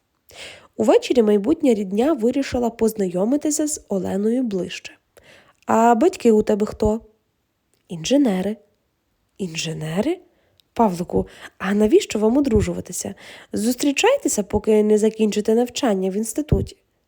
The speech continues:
«Мамо, ми любимо один одного». «Чим погані інженери?» подумала Олена. Зрештою, батьки Павла теж не олігархи.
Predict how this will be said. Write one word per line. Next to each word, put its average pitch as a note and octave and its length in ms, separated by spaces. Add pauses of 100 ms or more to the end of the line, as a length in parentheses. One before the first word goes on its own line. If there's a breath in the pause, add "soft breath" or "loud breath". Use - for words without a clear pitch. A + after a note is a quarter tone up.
(460)
«Мамо, F#3+ 500 (400 soft breath)
ми F#3+ 200
любимо A3+ 440
один G3 260
одного». E3+ 420 (1300)
«Чим A#3+ 220
погані C#4 460
інженери?» D4 540
подумала F#3 460
Олена. F#3 420 (640 loud breath)
Зрештою, G#3 680
батьки G3 380
Павла G3 480 (420 soft breath)
теж D#4+ 280
не G#3 80
олігархи. F#3+ 640